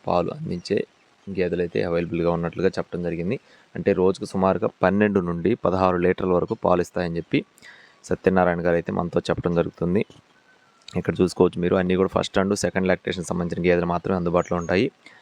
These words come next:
ఫస్ట్ and సెకండ్ లాక్టేషన్ సంబంధించిన గేదెలు మాత్రమే అందుబాటులో ఉంటాయి. అలాగే మీరు ఒక గే-, ఒకవేళ గేదెను తీసుకోవాలి అనుకుంటే లైవ్లో వెళ్ళి చూసుకొని, చెక్ చేసుకున్న తర్వాత, తీసుకున్న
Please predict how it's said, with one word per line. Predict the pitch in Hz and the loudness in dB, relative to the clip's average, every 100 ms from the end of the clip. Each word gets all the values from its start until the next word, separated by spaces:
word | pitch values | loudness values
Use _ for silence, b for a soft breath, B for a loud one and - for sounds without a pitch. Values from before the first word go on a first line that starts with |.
| B B _ | B B _
ఫస్ట్ | 92 - - | -2 0 2
and | 95 110 120 | 2 2 0
సెకండ్ | 92 98 95 | 0 0 0
లాక్టేషన్ | 90 - 95 90 85 | 0 -2 -4 -2 0
సంబంధించిన | 90 87 90 85 | 0 -2 -2 2
గేదెలు | 90 87 87 | 2 2 -2
మాత్రమే | 87 90 | -2 -2
అందుబాటులో | 87 87 87 92 90 | 0 0 0 0 -2
ఉంటాయి. | 82 90 104 - _ B B - 92 | 0 2 2 -2 _ B B -4 0
అలాగే | 92 95 | 2 4
మీరు | 95 90 | 2 0
ఒక | 90 85 | -2 0
గే-, | 92 - | 0 0
ఒకవేళ | - 92 90 87 | -2 0 2 2
గేదెను | 92 87 92 | 2 2 -4
తీసుకోవాలి | 90 95 92 87 | -4 0 0 0
అనుకుంటే | 87 139 78 110 - b b b - | -6 -10 -2 -2 -2 b b b 0
లైవ్లో | 92 98 95 | 2 4 4
వెళ్ళి | 95 - | 2 0
చూసుకొని, | 87 - 92 | -4 -4 -4
చెక్ | 85 85 | -2 0
చేసుకున్న | 90 - 87 | 0 -2 -2
తర్వాత, | 90 87 104 - | 2 2 0 -2
తీసుకున్న | 101 101 104 | -4 -4 -6